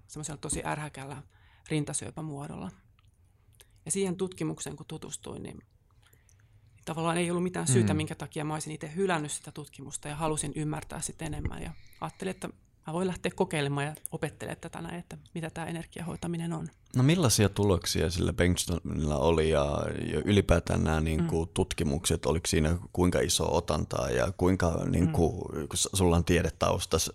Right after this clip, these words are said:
Speaker 3: se,
Speaker 1: Niin.
Speaker 3: se, se voi varmaan ihan mikä tahansa vakuuta, niin millaisesta tutkimuksesta oli kyse?
Speaker 1: No, tää oli tosiaan niinku kymmenen tutkimuksen sarja, joka tehtiin kuudessa eri yliopistossa. Ja, ja ajatus oli se, että niinku tää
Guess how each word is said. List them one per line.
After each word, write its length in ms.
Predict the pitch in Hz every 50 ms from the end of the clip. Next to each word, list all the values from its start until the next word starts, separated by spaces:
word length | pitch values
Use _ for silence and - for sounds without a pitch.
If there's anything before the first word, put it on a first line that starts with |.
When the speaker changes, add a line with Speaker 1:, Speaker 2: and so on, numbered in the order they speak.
| - -
Speaker 3:
se, 120 | 80 156 -
Speaker 1:
Niin. 100 | - -
Speaker 3:
se, 140 | - - - -
se 60 | 98
voi 120 | 92 85
varmaan 280 | 82 87 87 85 82 85
ihan 160 | 90 87 85
mikä 240 | 87 87 - - 82
tahansa 360 | - 90 87 87 90 90 87
vakuuta, 460 | 92 98 98 - - - - - 65
niin 260 | 69 69 67 69 64
millaisesta 720 | 62 62 67 82 90 95 98 107 110 92 87 - 82 - 87
tutkimuksesta 540 | - 85 80 - - 82 - - - - 82
oli 140 | 82 85 -
kyse? 280 | - 87 85 - - 87 - - _ - - - - - - - - - - - -
Speaker 1:
No, 80 | 180
tää 180 | 180 - 202 202
oli 100 | 202 190
tosiaan 260 | 208 208 - 202 180
niinku 160 | 175 165 180 -
kymmenen 380 | - 208 214 214 202 175 165 156
tutkimuksen 560 | - 151 147 - - 147 151 147 - 165 156
sarja, 360 | 147 - 180 170 165 160 147
joka 220 | 139 139 143 - 151
tehtiin 540 | - 156 147 - - - 147 143 143 - - - -
kuudessa 460 | - 180 180 175 160 156 - - 143
eri 200 | 143 147 147 143
yliopistossa. 840 | 160 160 151 147 143 143 - - 160 - - - 160 156 - - 147
Ja, 160 | 135 156 156 151 - _ - - - - - - - - - - - - - _
ja 80 | - 160
ajatus 300 | 180 185 180 180 175 -
oli 140 | 170 165 165
se, 160 | - 170 165
että 200 | 165 - - 151
niinku 280 | 151 147 147 143 - -
tää 240 | - 151 147 147